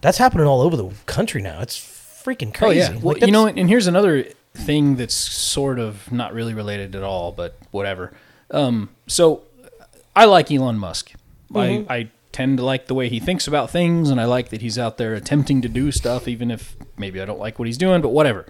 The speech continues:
Speaker 1: It's
Speaker 2: Um,
Speaker 1: because he's a
Speaker 2: and I'm
Speaker 1: white
Speaker 2: using him as an
Speaker 1: extremist and so on,
Speaker 2: example
Speaker 1: you know.
Speaker 2: because it, because it happened when he, when he bought Twitter. It, it kinda came up, and for a while it was a thing, but this is not unique to Elon. It's just that class of person, right?
Speaker 1: Mm-hmm.
Speaker 2: So he owns, obviously, all these shares and all these companies and,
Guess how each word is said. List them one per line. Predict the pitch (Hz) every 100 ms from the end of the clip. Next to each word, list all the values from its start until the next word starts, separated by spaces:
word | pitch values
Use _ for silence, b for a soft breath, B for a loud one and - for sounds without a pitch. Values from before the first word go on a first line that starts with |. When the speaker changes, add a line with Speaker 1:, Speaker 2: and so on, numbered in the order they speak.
| B B B B B B -
Speaker 1:
It's | 143
Speaker 2:
Um, | 139
Speaker 1:
because | 117 113 104
he's | 107
a |
Speaker 2:
and | - 170
I'm | 175
Speaker 1:
white | 190
Speaker 2:
using | 208 175
him | 156 175
as | 160
an | 139
Speaker 1:
extremist |
and | 127
so | 110 139
on, |
Speaker 2:
example | 135 110
Speaker 1:
you | 113
know. | 110
Speaker 2:
because | 120 117 110
it, | 107
because | - 113 117
it | 95
happened | 131 123 123 113 101 - -
when | 107
he, | 107 101 -
when | 101
he | 107
bought | 104 -
Twitter. | - 113 104
It, | 92 -
it | -
kinda | - 104
came | 95 104 98
up, | 98 - -
and | 107 -
for | 120
a | 110
while | 107 120 117 113
it | 110
was | 101
a | 101
thing, | - 120 110 104
but | 104 -
this | 131 135
is | 104
not | 120 127 -
unique | 117 120 123 -
to | 190
Elon. | 160 135 123
It's | 117
just | - 117 - - - - - _ _ _ _ -
that | 104 147 -
class | 127 120
of | -
person, | - 110 - 85
right? | 117 131 -
Speaker 1:
Mm-hmm. | - 147 123 131 B B B B
Speaker 2:
So | - 151
he | 196 208
owns, | 196 180
obviously, | 156 156 147 - 131
all | 127
these | 120 113
shares | - 113 107 107
and | 110
all | 101
these | 107 107
companies | 117 104 107 98 95
and, | 92